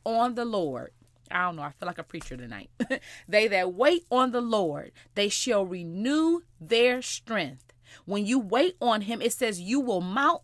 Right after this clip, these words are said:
up on wings as eagles. So this is a,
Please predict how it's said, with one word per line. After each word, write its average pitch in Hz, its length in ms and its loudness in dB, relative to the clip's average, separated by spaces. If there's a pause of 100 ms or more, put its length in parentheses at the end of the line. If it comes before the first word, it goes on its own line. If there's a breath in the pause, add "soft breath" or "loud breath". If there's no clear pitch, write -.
up 233 240 6 (180)
on 185 380 -2
wings 294 460 0 (100)
as 196 340 4 (120)
eagles. 254 480 0
So 165 100 -8
this 196 360 -4
is 202 180 -6 (120)
a, 175 360 0